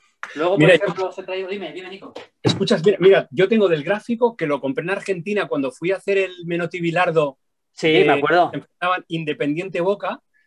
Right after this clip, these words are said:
Speaker 2: Me
Speaker 1: Sí.
Speaker 2: compré este que salió en ese momento, veinte años de fútbol sobre Maradona, es solo sobre Maradona. Y
Speaker 1: Ujú.
Speaker 2: luego este, también hicieron edición especial de ese partido, que era Menotti Bilardo y
Speaker 1: Sí,
Speaker 2: el
Speaker 1: me acuerdo,
Speaker 2: titular,
Speaker 1: sí.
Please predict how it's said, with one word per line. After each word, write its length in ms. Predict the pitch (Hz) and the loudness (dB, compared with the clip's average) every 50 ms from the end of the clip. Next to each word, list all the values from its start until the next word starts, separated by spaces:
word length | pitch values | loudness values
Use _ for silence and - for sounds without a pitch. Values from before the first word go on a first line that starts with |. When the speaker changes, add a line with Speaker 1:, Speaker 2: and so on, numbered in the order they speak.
| _ - | _ -8
Speaker 2:
Me 120 | - 147 | -6 -4
Speaker 1:
Sí. 60 | 139 131 | -4 -4
Speaker 2:
compré 360 | 143 143 147 170 180 196 214 | -4 -4 -4 -4 0 0 0
este 240 | 226 226 - 180 151 | 0 0 -2 -2 -2
que 100 | 143 120 | -4 -6
salió 260 | - 139 131 131 160 | -6 -4 -4 -2 -2
en 80 | 180 | -2
ese 180 | 196 190 - 196 | -2 -2 -2 -2
momento, 400 | 190 180 185 202 226 226 233 208 | -2 0 0 -2 0 0 -2 -2
veinte 320 | 170 170 175 185 165 190 | -4 -4 -8 -6 -4 -4
años 400 | 185 185 185 185 185 170 - - - | -4 -2 -2 -4 -6 -6 -10 -16 -10
de 160 | 160 160 170 | -8 -6 -6
fútbol 340 | 165 - 208 185 214 220 214 - | -4 -4 -2 2 2 2 0 0
sobre 320 | - - 175 165 160 156 | -4 -2 2 2 2 2
Maradona, 480 | 151 147 147 147 151 165 196 240 262 - _ | 2 0 0 0 0 0 -2 -4 -8 -8 _
es 260 | - 160 160 - - | -8 -8 -8 -8 -6
solo 220 | - 208 214 190 | -2 -2 0 -2
sobre 240 | 156 - 156 151 143 | -2 -4 -4 -4 -4
Maradona. 460 | 135 135 135 135 135 147 165 - 240 - - _ _ _ _ _ _ | -4 -4 -4 -4 -4 -4 -4 -6 -8 -12 -16 _ _ _ _ _ _
Y 80 | - 143 | -2 -2
Speaker 1:
Ujú. 40 | 147 160 | 2 4
Speaker 2:
luego 260 | 185 208 233 233 - | 4 6 6 4 4
este, 500 | - 202 240 226 - - 220 226 294 - _ _ _ _ - - - | 2 2 2 2 0 -2 0 0 -2 -4 _ _ _ _ -18 -8 -4
también 280 | 175 151 147 165 185 202 | -4 -2 -2 -2 -2 -4
hicieron 280 | 190 - 226 220 196 | -2 0 0 0 0
edición 320 | 170 147 139 131 - 170 190 | 0 -2 -2 -4 -4 -4 -4
especial 560 | 196 - - 208 196 - 214 214 226 247 - _ _ - | -4 -4 -6 -8 -8 -4 -2 -2 -2 -2 -4 _ _ -10
de 140 | - - 160 | -4 -4 -2
ese 200 | 175 - 240 202 | 0 0 0 2
partido, 500 | 170 165 151 - - 226 202 135 104 - _ _ _ _ _ _ _ | 2 0 -2 -2 -2 -2 -2 -4 -6 -12 _ _ _ _ _ _ _
que 80 | - 165 | 0 2
era 160 | 180 170 - | 2 0 0
Menotti 420 | - 139 147 147 156 175 170 226 220 | -4 -6 -4 -4 -4 -4 -4 -4 -4
Bilardo 520 | 220 220 214 220 226 233 240 240 277 _ | -4 -2 -2 -2 0 0 0 0 0 _
y 40 | - | -6
Speaker 1:
Sí, 100 | - 156 | -4 -2
Speaker 2:
el 60 | 147 | 0
Speaker 1:
me 60 | 135 135 | 0 0
acuerdo, 320 | - 160 156 151 147 160 | 0 2 2 2 2 2
Speaker 2:
titular, 160 | - 156 147 | 4 4 4
Speaker 1:
sí. 240 | 147 151 156 139 - | 4 2 2 -2 -4